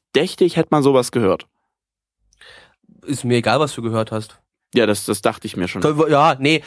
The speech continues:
Speaker 2: äh, natürlich. Aber wenn man sich jetzt auch mal anschaut, wie die bei uns in die Staffeln aufgeteilt ist, ist es aber eigentlich auch absolut logisch, meiner Meinung, die in so Staffeln zu packen, weil das ja immer dann quasi ein abgeschlossener Story-Arc irgendwo ist.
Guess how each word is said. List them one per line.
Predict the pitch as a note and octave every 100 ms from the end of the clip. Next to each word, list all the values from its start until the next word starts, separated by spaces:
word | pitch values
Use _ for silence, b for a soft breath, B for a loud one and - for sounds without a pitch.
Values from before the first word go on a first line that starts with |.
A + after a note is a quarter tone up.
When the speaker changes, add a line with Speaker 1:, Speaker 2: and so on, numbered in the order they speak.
| B B
Speaker 2:
äh, | C3 C3
natürlich. | C#3 C3 C#3 C3 B2+
Aber | C#3
wenn | C#3 C#3 D3+ C#3+
man | E3+
sich | E3+ F#3
jetzt | E3
auch | D3
mal | D#3+ D#3+
anschaut, | A#2 E3 - D#3 C3
wie | D#3
die | D#3+
bei | C#3+
uns | B2+ C#3
in | C#3
die | C3
Staffeln | - C3 C3+
aufgeteilt | F2+ B2+ D3 C3+ C3 G2
ist, | A#2
ist | A#2+
es |
aber | B2 A#2
eigentlich | E2 B2 A#2+
auch | -
absolut | F#2+ - A#2+ A#2
logisch, | A#2+ B2
meiner | A#2+ A2+ A2
Meinung, | A2 A2+ A2 A2+
die | A2+
in | A2
so | A2 A#2+
Staffeln | - A2 A#2 A2
zu | A2
packen, | - A2+ C3 B2+ B B B -
weil | A#2
das | A#2+ C3
ja |
immer | A#2 C3
dann | B2 B2 A#2+ A2+ C3 B2
quasi | - A#2+ B2 B2+ A#2+
ein | A2+ A#2+
abgeschlossener | G#2+ - A#2 B2 A2+ A2+
Story-Arc | - A2 A#2+ G#2 G#2+ -
irgendwo | G#2+ G#2 G2 G2+
ist. | G2 -